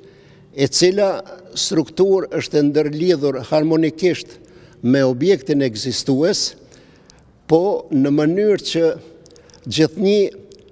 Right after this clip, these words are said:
duke e ruajtur në tërsi dhe duke e shprehur fuqishëm, ë, arkitekturën me vlera të larta të objektit ekzistues tradicional të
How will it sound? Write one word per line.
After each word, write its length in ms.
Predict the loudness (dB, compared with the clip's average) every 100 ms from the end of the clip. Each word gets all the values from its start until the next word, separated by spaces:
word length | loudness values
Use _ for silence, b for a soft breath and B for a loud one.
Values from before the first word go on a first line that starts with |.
| -6
duke 340 | -2 2 2
e 140 | 2
ruajtur 640 | 2 2 2 0 -2 -4 -6 -14 B B B B
në 260 | 0 2 2 0
tërsi 460 | -2 0 0 0 -2 -6 -18 -20 -20 -20 -20 _
dhe 440 | -10 -10 0 2 2
duke 320 | 0 -4 -2
e 60 | -4
shprehur 580 | -4 -4 0 0 0 -2
fuqishëm, 720 | -4 -4 0 0 2 -2 -2
ë, 720 | -6 -16 -20 -20 -20 _ -4 -2 -2
arkitekturën 880 | -2 -2 0 0 -4 2 2 4 2
me 140 | 0 -2
vlera 400 | -2 0 0 -2
të 180 | -2 -2
larta 380 | -2 -2 -4
të 380 | -6 -10 -2 0 0 -4
objektit 720 | -6 -4 2 2 0 -6 -6 -8
ekzistues 920 | -2 -2 0 0 -2 -2 0 0 -2 -10 -20 -12
tradicional 920 | 0 0 2 -2 0 0 0 0 -2 -6 -18 b b b b b b b b _
të 100 | 2